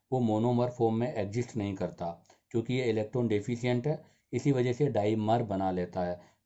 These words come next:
तो इसको मोनोमर फॉर्म में स्टेबल बनाने के लिए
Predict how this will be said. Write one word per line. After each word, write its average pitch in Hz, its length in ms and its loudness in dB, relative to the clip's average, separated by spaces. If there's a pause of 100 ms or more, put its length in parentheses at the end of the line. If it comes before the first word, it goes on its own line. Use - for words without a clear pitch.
तो 117 60 2
इसको 139 240 2
मोनोमर 127 460 2
फॉर्म 117 260 0
में 127 120 0
स्टेबल 127 380 -2
बनाने 113 420 4
के 127 140 2
लिए 107 240 2